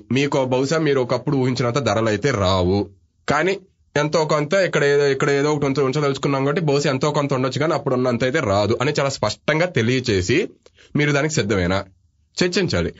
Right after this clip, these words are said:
లేదు, పోనీ మీకు అక్కర్లేదు, మీరు తిరిగి మీరు వ్యవసాయం చేసుకుంటాం, ఇంకోటి చేసుకుంటాం అంటే మీ భూములు మేము మొత్తం మళ్ళీ అంతా వ్యవసాయ యోగ్యంగా చేసి తిరిగిస్తాం, ఇచ్చే ప్రయత్నం చేస్తాము. ఇది ప్రభుత్వం తరఫు నుంచి మేం చెప్తుంది,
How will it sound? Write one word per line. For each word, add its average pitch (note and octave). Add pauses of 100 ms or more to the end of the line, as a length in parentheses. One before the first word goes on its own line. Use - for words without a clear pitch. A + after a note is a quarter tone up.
(300)
లేదు, F3
పోనీ F3
మీకు E3
అక్కర్లేదు, E3+
మీరు E3+
తిరిగి D#3+
మీరు E3
వ్యవసాయం D#3
చేసుకుంటాం, D#3
ఇంకోటి D#3+
చేసుకుంటాం D#3
అంటే E3
మీ F3
భూములు D3
మేము D3
మొత్తం D3+
మళ్ళీ C#3
అంతా C#3 (160)
వ్యవసాయ B2
యోగ్యంగా B2 (160)
చేసి A2+ (380)
తిరిగిస్తాం, B2
ఇచ్చే C3+
ప్రయత్నం B2+
చేస్తాము. F#2+ (220)
ఇది E3
ప్రభుత్వం D#3
తరఫు D3
నుంచి F3+
మేం B2
చెప్తుంది, F#2